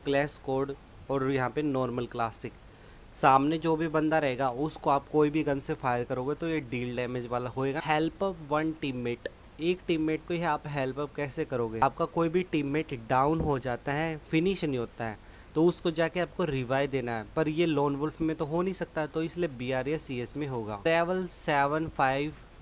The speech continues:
double zero meter, यानी कि आपका सेवन फ़ाइव हंड्रेड meter, आपको बस पैदल वॉक करना है। और आपका यहाँ पे lone wolf के अंदर भी देखो, कोई भी बंदे को आप मारने जाओगे, चलो तो गए ही, ऐसा तो है नहीं है, enemy आपके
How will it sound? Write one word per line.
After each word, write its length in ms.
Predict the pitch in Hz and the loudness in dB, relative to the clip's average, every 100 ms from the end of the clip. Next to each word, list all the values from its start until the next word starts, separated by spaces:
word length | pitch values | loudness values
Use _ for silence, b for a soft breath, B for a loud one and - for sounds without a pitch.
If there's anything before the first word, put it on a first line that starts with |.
| 123 | -2
double 260 | 139 139 143 | 0 0 -2
zero 260 | 135 143 156 | -2 0 0
meter, 440 | 127 117 120 107 | 0 -2 -4 -2
यानी 320 | 120 139 160 160 | -2 0 -2 -2
कि 140 | 165 165 | -2 0
आपका 340 | 135 - 170 | -2 -2 -6
सेवन 540 | - 156 127 131 156 160 | -4 0 2 2 -2 -2
फ़ाइव 220 | 139 131 139 | 0 0 -2
हंड्रेड 320 | 135 120 156 156 | -4 -4 -4 -4
meter, 400 | 120 117 117 104 | -4 -4 -4 -6
आपको 180 | - - | -4 -2
बस 220 | 180 190 - - | 0 -2 -4 0
पैदल 480 | 143 165 170 202 | 2 2 2 -2
वॉक 320 | 175 170 180 - | 0 -2 -2 -2
करना 300 | 147 127 139 | -4 -2 -2
है। 300 | 156 170 180 - - | -2 -2 -4 -10 -4
और 200 | 139 156 | 4 6
आपका 300 | 160 160 - | 4 2 0
यहाँ 160 | 170 156 165 | 0 0 -2
पे 60 | |
lone 360 | 151 139 151 156 | 2 4 4 4
wolf 240 | 151 156 | -2 -2
के 60 | 165 | -2
अंदर 260 | 147 147 143 | -2 -4 -4
भी 180 | 156 143 131 | -6 -4 -2
देखो, 320 | 143 165 156 - - - - | 2 2 0 -6 -20 -20 0
कोई 160 | 175 180 | 4 6
भी 120 | 185 | 4
बंदे 240 | 175 175 | 2 0
को 100 | 170 | 0
आप 140 | 170 - | -2 2
मारने 400 | 147 143 139 156 | 4 4 4 0
जाओगे, 260 | 151 139 151 | 0 0 -2
चलो 320 | - 135 135 | 0 0 2
तो 140 | 143 | 0
गए 160 | 131 156 | 0 -2
ही, 160 | 156 151 B B B B - | -2 -6 B B B B -6
ऐसा 240 | 123 123 135 | -2 0 0
तो 140 | 147 | 2
है 100 | 143 | 2
नहीं 160 | 156 160 | 2 0
है, 240 | 131 131 | 0 0
enemy 300 | 139 147 143 | 2 2 2
आपके 320 | 139 135 156 | 0 -2 -4